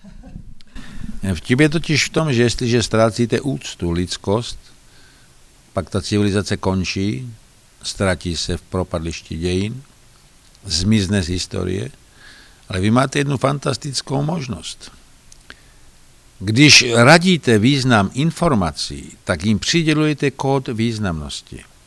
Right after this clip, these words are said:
Ten kód významnosti není pouze produktem logického hodnocení jevů,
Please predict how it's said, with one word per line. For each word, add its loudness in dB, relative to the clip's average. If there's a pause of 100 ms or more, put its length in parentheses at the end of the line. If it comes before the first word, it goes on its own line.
(640)
Ten 2
kód 4
významnosti -2
není 2
pouze 2
produktem 0
logického 0
hodnocení -2
jevů, -4